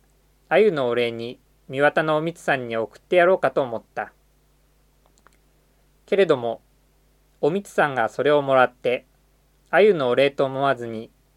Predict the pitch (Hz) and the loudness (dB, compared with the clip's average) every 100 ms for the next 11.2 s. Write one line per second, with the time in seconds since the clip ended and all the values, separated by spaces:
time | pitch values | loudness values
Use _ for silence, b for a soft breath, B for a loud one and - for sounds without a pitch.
0 | _ _ _ _ - _ - 151 151 147 | _ _ _ _ -20 _ 0 4 4 2
1 | 143 175 147 - 151 143 127 120 113 - | 2 2 2 2 -2 0 0 0 -4 -6
2 | _ _ - 151 160 170 170 175 131 117 | _ _ -6 0 2 2 2 0 -2 -6
3 | - - 147 143 - 165 147 120 - 123 | -10 -4 -2 -2 -2 -2 0 -4 -10 -2
4 | 135 151 165 - - 123 120 117 110 117 | 0 2 0 -2 -4 -6 -4 -4 -4 -4
5 | 117 107 104 104 123 123 110 _ 113 - | -2 -2 -2 -4 -6 -8 -12 _ -4 -4
6 | _ _ _ _ _ _ _ _ _ _ | _ _ _ _ _ _ _ _ _ _
7 | _ _ _ _ _ _ _ _ _ _ | _ _ _ _ _ _ _ _ _ _
8 | _ _ _ _ _ _ _ _ _ _ | _ _ _ _ _ _ _ _ _ _
9 | _ _ _ _ _ _ _ - 165 180 | _ _ _ _ _ _ _ -2 2 4
10 | 190 185 180 147 - 160 160 - 147 139 | 4 6 6 2 0 0 0 -2 0 2
11 | 135 - | 0 -2